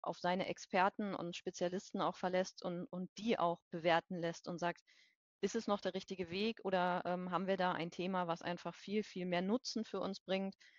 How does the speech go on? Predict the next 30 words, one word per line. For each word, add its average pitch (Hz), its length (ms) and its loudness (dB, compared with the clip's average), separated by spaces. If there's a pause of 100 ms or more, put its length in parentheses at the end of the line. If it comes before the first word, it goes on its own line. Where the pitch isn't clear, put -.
(340)
und, 180 520 0
ähm, 170 600 -2 (240)
auf - 240 2
das - 220 -4
wir 180 100 0
umschwenken 160 520 -2
müssen?“ 151 340 -4
Und 156 340 -6 (560)
natürlich 208 440 -2
gibt - 200 -6
es - 120 -6
da 170 140 2
ja 175 160 2
auch, 175 320 0
äh, 180 60 2
riesige 202 580 -2
Bewertungsmatrixen, 180 1500 0
die - 100 -8
man 175 160 2
dann 175 140 2
nutzen 180 340 -4
kann, 175 240 -2
ne? 190 160 2
Ob's - 180 -4
jetzt - 160 -8
irgendwie 185 300 0
Kundennutzen 180 800 0
ist, - 220 -4
Digitalisierungsgrad, 185 1400 0
Wirtschaftlichkeit. 180 920 0